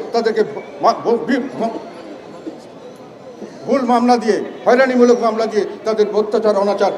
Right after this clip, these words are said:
চালিয়ে যাওয়া শু-, শুরু হলো এবং দেশকে দুইভাবে একটা মুখোমুখি সা-, দুটি পরিচয়, একটা নির্যাত-, নির্যাতনকারী, একটা নির্যাতিত,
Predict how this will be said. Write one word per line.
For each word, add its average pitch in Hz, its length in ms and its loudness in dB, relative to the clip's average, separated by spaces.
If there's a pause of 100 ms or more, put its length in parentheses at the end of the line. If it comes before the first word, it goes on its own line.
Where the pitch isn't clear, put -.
(140)
চালিয়ে 190 240 4
যাওয়া 175 320 2
শু-, - 180 -10
শুরু 165 180 -4
হলো 131 160 -4 (280)
এবং 185 220 -4
দেশকে 208 380 4 (260)
দুইভাবে 202 380 0
একটা 196 180 0
মুখোমুখি 220 480 2 (300)
সা-, 180 120 0 (300)
দুটি 208 240 -2
পরিচয়, 208 240 2
একটা 214 220 2
নির্যাত-, 214 760 0
নির্যাতনকারী, 233 680 2
একটা 226 220 0
নির্যাতিত, 208 480 -2